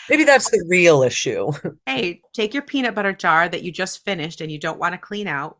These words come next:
Speaker 2: pour your not hot but slightly warm bacon grease in there, put in a bunch of bird seed and shake it up really good, and then pour that stuff out. And you basically, you've got your suet right there.
Speaker 1: And let it
Speaker 2: Easy
Speaker 1: harden.
Speaker 2: peasy.
Speaker 1: Yeah.
Speaker 2: Let it harden and you've got it. But yeah, do the,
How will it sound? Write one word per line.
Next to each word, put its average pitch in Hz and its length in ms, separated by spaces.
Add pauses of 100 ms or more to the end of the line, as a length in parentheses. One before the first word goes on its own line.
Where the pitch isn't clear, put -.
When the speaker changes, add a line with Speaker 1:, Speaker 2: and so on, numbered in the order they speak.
(100)
Speaker 2:
pour 214 180
your 214 220
not 185 340
hot 190 380 (100)
but 151 120
slightly 185 400
warm 185 260
bacon 165 320
grease 143 400
in 143 140
there, 143 320 (260)
put 233 100
in 254 120
a 233 40
bunch 202 220
of 170 160
bird 185 260
seed 147 300
and 127 120
shake - 360
it 214 80
up 202 140
really 208 280
good, 180 420 (280)
and 165 100
then 147 180
pour 214 220
that 196 200
stuff 180 260
out. 196 240
And 135 100
you 151 160 (140)
basically, 151 440
you've 139 200
got 131 240
your 123 380
suet - 480 (120)
right 135 220
there. - 160
Speaker 1:
And 156 80
let 156 140
it 139 80
Speaker 2:
Easy 147 100
Speaker 1:
harden. 147 480
Speaker 2:
peasy. 139 220
Speaker 1:
Yeah. 135 300
Speaker 2:
Let 240 100
it 262 60
harden 277 420
and 175 120
you've 190 120
got 240 240
it. - 120 (360)
But 233 140
yeah, 302 220
do 233 200
the, 269 160